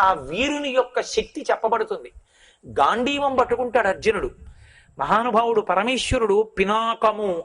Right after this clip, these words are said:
అన్న ధనస్సు పట్టుకుంటాడు. పాతి జగదిది పినాకం అని ఉత్పత్తి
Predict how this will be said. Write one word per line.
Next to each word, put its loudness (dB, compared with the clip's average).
అన్న -2
ధనస్సు -4
పట్టుకుంటాడు. -2
పాతి 2
జగదిది 0
పినాకం 0
అని -4
ఉత్పత్తి -6